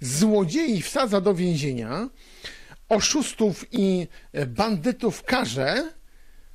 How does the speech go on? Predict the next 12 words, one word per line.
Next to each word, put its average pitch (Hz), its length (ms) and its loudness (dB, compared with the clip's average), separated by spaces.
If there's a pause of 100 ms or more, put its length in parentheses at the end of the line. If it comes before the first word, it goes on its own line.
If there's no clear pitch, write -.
(240)
to 120 240 -4
jest 123 380 -6
zagrożenie 185 1160 -4
dla 220 220 -4
demokracji. 226 880 -8 (460)
Dlaczego? 123 580 -4 (480)
A 131 60 -12
no 104 180 -14
właśnie, 113 280 -16 (420)
bo 139 200 -4
ci - 180 -10
bandyci 135 920 -4